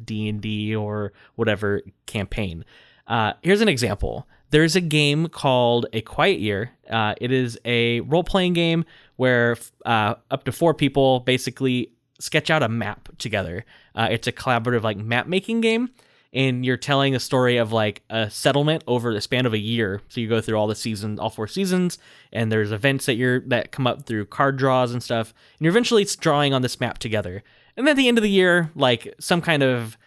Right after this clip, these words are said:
cataclysm or some kind of thing happens, and it's nebulous, and it's mo-, meant to be like, "Hey, everyone dies, but, you know,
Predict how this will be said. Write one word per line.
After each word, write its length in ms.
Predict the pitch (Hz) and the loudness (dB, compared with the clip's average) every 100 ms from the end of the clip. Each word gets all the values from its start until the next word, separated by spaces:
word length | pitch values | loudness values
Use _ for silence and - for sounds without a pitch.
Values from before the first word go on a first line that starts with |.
| _ _ | _ _
cataclysm 720 | - 135 139 - 151 127 135 | -2 0 0 2 2 4 2
or 60 | 123 | 2
some 160 | - 143 | 0 0
kind 160 | 143 | 0
of 60 | 117 | 0
thing 240 | - 123 | 0 -2
happens, 580 | 113 110 - 110 107 104 - | 0 -2 -2 -6 -6 -10 -6
and 200 | 143 131 | -2 -2
it's 180 | 120 - _ _ | -4 -8 _ _
nebulous, 640 | 165 151 160 151 147 139 - | -2 2 4 4 4 4 0
and 200 | 131 127 | -2 -2
it's 120 | 117 | 0
mo-, 140 | 135 127 _ | -2 -4 _
meant 240 | 156 160 151 | 0 0 0
to 60 | |
be 160 | 139 139 | 0 2
like, 260 | 120 113 - _ _ | 2 0 -6 _ _
"Hey, 120 | 175 | 2
everyone 280 | 170 165 143 | 4 4 4
dies, 480 | 135 123 123 117 117 _ _ - | 4 4 4 0 -4 _ _ 0
but, 400 | 135 120 120 _ | 2 2 0 _
you 100 | 156 | -4
know, 300 | 123 107 104 | 0 0 -2